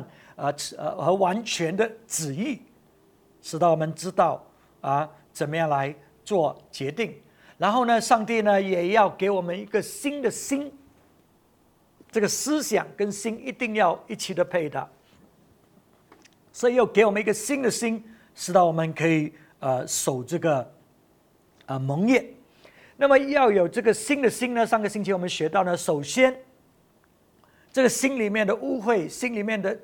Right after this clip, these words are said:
这个罪恶一定要被洁净。我们感谢神，耶稣的宝血已经做了，可是这个还是不完全的。那么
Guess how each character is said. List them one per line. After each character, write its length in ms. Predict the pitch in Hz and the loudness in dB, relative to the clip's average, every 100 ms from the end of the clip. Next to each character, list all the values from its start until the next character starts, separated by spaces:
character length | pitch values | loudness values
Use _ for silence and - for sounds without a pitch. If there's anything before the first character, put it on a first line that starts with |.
| - | -12
这 100 | - | -6
个 140 | 202 214 | -4 -4
罪 340 | - 294 233 | -4 -4 0
恶 100 | 185 - | -2 -2
一 100 | 220 | -10
定 140 | 220 214 | -2 2
要 120 | 190 | 2
被 200 | 190 170 | 0 -4
洁 280 | - 135 135 | -6 -8 -6
净。 240 | 196 139 - _ _ _ _ _ | -4 -6 -8 _ _ _ _ _
我 80 | 143 | -10
们 80 | 143 | -6
感 120 | 147 | -2
谢 140 | 151 | -2
神， 240 | 147 143 156 | -2 -4 -4
耶 160 | 180 | -4
稣 140 | 170 175 | -2 -4
的 100 | 135 | -4
宝 220 | 139 151 | -4 -4
血 200 | 151 147 - | -6 -8 -10
已 120 | 160 | -10
经 200 | 165 185 | -8 -8
做 220 | 233 - | -6 -6
了， 100 | 226 - _ _ _ _ _ _ - | -6 -14 _ _ _ _ _ _ -12
可 100 | - | -2
是 140 | 196 240 | -2 0
这 80 | 302 | 2
个 100 | 202 | 2
还 140 | 175 | 2
是 360 | 175 220 180 - - _ _ _ _ _ - | -4 -2 -2 -4 -14 _ _ _ _ _ -2
不 160 | 262 | 0
完 240 | 185 139 202 | 2 2 -2
全 340 | - 135 117 | -6 -8 -10
的。 120 | 147 - _ _ _ _ _ _ _ _ _ _ _ _ _ _ _ | -14 -16 _ _ _ _ _ _ _ _ _ _ _ _ _ _ _
那 140 | - 269 | -2 4
么 320 | 240 226 - | 6 4 -2